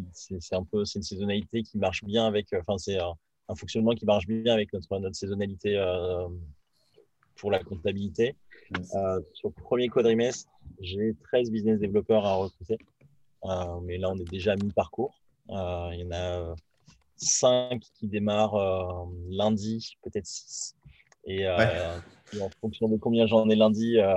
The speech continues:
Speaker 1: j'en aurai entre, euh, sept et huit à recruter pour, pour la promo d'a-, d'avril.
Speaker 2: Ok.
Speaker 1: Euh, donc, on va, c'est, les commerciaux, on les a divisés en, en deux
Speaker 2: Ouais, c'est
Speaker 1: promos.
Speaker 2: des, c'est des promos, quoi. C'est ça, c'est qu'il y a des arrivées, euh, communes, euh.
Speaker 1: Ah,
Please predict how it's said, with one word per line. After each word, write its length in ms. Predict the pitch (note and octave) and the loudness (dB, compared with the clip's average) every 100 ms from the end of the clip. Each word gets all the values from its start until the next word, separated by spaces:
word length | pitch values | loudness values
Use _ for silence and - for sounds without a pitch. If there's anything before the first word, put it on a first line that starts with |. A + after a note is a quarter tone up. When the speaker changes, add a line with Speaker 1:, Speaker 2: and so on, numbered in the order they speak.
| F#2 F2 F2+ F2+ F2+ F2+ F2 - - | 2 0 -2 -6 -8 -10 -12 -16 -10
Speaker 1:
j'en 200 | F#2+ F#2+ | -6 -4
aurai 240 | F#2+ G#2 | -2 0
entre, 260 | G#2 F#2+ G2+ | 0 -2 -2
euh, 340 | G#2 F#2 F2+ | 0 0 -2
sept 280 | - A2 A2+ | 4 2 4
et 60 | |
huit 320 | G#2+ G#2+ A2+ A2 | -2 0 2 6
à 220 | F#2+ F#2 | 8 6
recruter 420 | G2+ - - G2+ | 4 -6 -6 -6
pour, 280 | - F2+ F2 | 0 0 0
pour 120 | G2+ | 0
la 80 | E2+ | -2
promo 240 | F2+ F#2+ | -2 -4
d'a-, 200 | F#2+ F#2 F2 | 2 2 2
d'avril. 360 | F#2 F#2 C#3+ - _ _ - | 2 2 0 -4 _ _ -10
Speaker 2:
Ok. 140 | F2 F#2+ | -6 -4
Speaker 1:
Euh, 840 | - - - _ _ - F2 F2 | -4 -8 -20 _ _ -8 -6 -6
donc, 480 | F2 F2 E2+ F2 - | -6 -10 -10 -10 -10
on 60 | F2 | -10
va, 260 | E2 F2 | -8 -8
c'est, 180 | E2 - | -10 -12
les 140 | F2+ | -10
commerciaux, 420 | E2+ F#2+ F#2+ - G#2+ | -6 -4 -4 -4 -4
on 40 | |
les 80 | F#2+ | -4
a 40 | |
divisés 400 | E2+ F2 F2 G2 | -6 -10 -8 -6
en, 60 | F#2 | -4
en 280 | F2 D2+ F#2 | -6 -6 -8
deux 140 | F#2+ G2+ | -4 0
Speaker 2:
Ouais, 100 | G#2+ | 4
c'est 120 | A2+ | 4
Speaker 1:
promos. 160 | A2 | 4
Speaker 2:
des, 60 | - | 0
c'est 140 | - | -2
des 100 | G#2 | 0
promos, 440 | G#2 G#2+ A#2+ C3+ C#3 | 2 4 6 8 6
quoi. 140 | - | 4
C'est 120 | - | 2
ça, 140 | G#2+ A2+ | 0 -2
c'est 120 | B2 | 0
qu'il 100 | G#2+ | 0
y 60 | F#2+ | 0
a 40 | |
des 160 | F#2+ G#2+ | 4 4
arrivées, 560 | G#2 A2 G#2 A2 A2 | 6 6 6 6 6
euh, 260 | G2+ F#2 F2+ | 8 6 4
communes, 500 | G#2+ G2+ A2 A#2+ A2+ | 2 4 4 4 4
euh. 220 | F2+ E2+ | 2 0
Speaker 1:
Ah, 320 | F2 - F2+ | 0 0 0